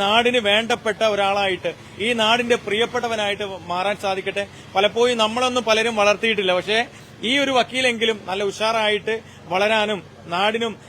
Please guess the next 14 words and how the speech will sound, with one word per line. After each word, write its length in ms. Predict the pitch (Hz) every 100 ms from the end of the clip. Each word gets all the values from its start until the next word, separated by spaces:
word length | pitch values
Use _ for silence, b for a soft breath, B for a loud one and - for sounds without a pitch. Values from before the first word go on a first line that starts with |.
| B 170
എല്ലാവർക്കും 500 | 220 285 277 247 214
ഉപകാരപ്പെടുന്ന 600 | 196 202 220 220 202 196 190
മിടുക്കനായ 400 | 180 202 226 214 185
വക്കീലും 320 | 185 214 233 196
അതോടൊപ്പം 400 | 202 240 240 226 208
തന്നെ 160 | 196 185 B B -
സമൂഹത്തിനും 640 | 196 226 254 247 233 226 196
നാടിനും 380 | 196 247 262 240 202
ഉപകരിക്കുന്ന 520 | 202 202 196 190 196 214 - B 170
വലിയൊരു 440 | 214 269 294 247 214
വ്യക്തിത്വമായിട്ട് 580 | - 226 220 196 190 175
വളരാൻ 240 | 175 196 -
സാധിക്കട്ടെ 400 | 175 180 196 196 185
എന്ന് 120 | 175